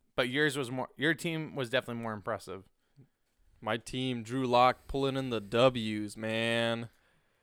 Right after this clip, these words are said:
Speaker 2: It's pretty good. I'm a little sad
Speaker 1: Exactly.
Speaker 2: they didn't bring him out earlier, but you know what? Everything's
Speaker 1: Well,
Speaker 2: got
Speaker 1: I mean,
Speaker 2: its
Speaker 1: to
Speaker 2: time
Speaker 1: be fair,
Speaker 2: and place.
Speaker 1: he was hurt, so.
Speaker 2: Yeah.
Speaker 1: But, you know, we got a lot to get into today, starting with
Speaker 2: Games on Sunday.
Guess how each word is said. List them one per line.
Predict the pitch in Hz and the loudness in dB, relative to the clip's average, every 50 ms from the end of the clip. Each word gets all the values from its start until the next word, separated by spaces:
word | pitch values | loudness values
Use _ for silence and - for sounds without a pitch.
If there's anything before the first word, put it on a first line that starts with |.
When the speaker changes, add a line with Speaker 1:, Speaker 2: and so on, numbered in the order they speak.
| _ _ | _ _
Speaker 2:
It's | _ - | _ -12
pretty | - - 123 123 117 | -8 -6 -6 -6 -2
good. | 120 135 139 131 127 120 117 117 - - _ | 0 0 2 2 2 2 0 -4 -10 -16 _
I'm | - - 117 127 | -10 -6 -4 -2
a | |
little | 131 139 139 131 | 0 2 2 2
sad | 120 120 | 2 4
Speaker 1:
Exactly. | - 135 131 127 123 120 | 4 4 4 4 4 2
Speaker 2:
they | 120 | 0
didn't | 117 117 113 | -2 -2 -2
bring | 117 117 117 | -4 -4 -4
him | 117 117 | -4 -2
out | 113 110 110 110 | 0 0 2 2
earlier, | 113 117 113 113 107 104 104 | 2 0 0 0 0 -2 -2
but | 101 107 104 | -4 -4 -4
you | 104 113 | -4 -4
know | 113 120 117 | -2 -2 0
what? | 117 120 120 113 | 2 2 2 2
Everything's | 110 110 113 117 113 107 101 - | 0 -2 -4 -8 -10 -8 0 4
Speaker 1:
Well, | 185 180 | 4 4
Speaker 2:
got | 180 | 4
Speaker 1:
I | 180 | 2
mean, | 175 160 | 0 -4
Speaker 2:
its | - - | -2 0
Speaker 1:
to | 117 | 2
Speaker 2:
time | 117 117 117 | 2 2 2
Speaker 1:
be | 120 | 2
fair, | 165 156 151 | 2 2 4
Speaker 2:
and | - | 4
place. | 110 - | 2 2
Speaker 1:
he | 139 | 2
was | 135 131 - - | 0 -2 -2 -4
hurt, | - 127 117 113 107 - - - | -4 -2 -2 -2 -4 -6 -10 -12
so. | - - 113 107 107 104 104 98 - _ _ - | -8 -6 -4 -4 -4 -4 -6 -10 -12 _ _ -10
Speaker 2:
Yeah. | 110 104 104 104 104 104 107 - _ _ _ _ _ _ _ _ _ _ | -6 -4 -2 -2 -2 -2 -4 -6 _ _ _ _ _ _ _ _ _ _
Speaker 1:
But, | 131 127 123 120 117 - - | 2 4 4 4 2 0 -4
you | 127 | -4
know, | 139 143 147 147 147 131 | -2 0 2 2 0 0
we | 143 143 | 0 2
got | 156 160 156 147 - - _ _ | 4 4 4 2 0 -6 _ _
a | 123 127 | -8 -2
lot | 135 151 165 175 - - | 4 6 6 6 4 0
to | - 151 | -8 -6
get | 147 151 147 | -4 -4 -2
into | 143 139 135 - 143 135 | -2 -6 -8 -8 -8 -6
today, | 127 131 127 131 131 127 127 123 127 123 - _ _ _ _ _ _ _ _ _ _ _ | -6 -4 -2 0 0 0 0 -2 -2 -6 -12 _ _ _ _ _ _ _ _ _ _ _
starting | - - - - - 220 220 226 208 175 147 143 | -12 -12 -6 2 4 4 6 6 4 0 -2 -2
with | 139 135 131 127 127 123 - _ - _ _ _ _ _ _ | -2 0 0 0 0 -2 -6 _ -20 _ _ _ _ _ _
Speaker 2:
Games | 147 147 147 143 143 139 135 | 2 4 4 4 2 2 2
on | 135 131 127 | 0 0 0
Sunday. | - - - 127 117 107 104 98 95 - 113 | -4 -4 -4 -2 -2 -2 -4 -8 -10 -10 -12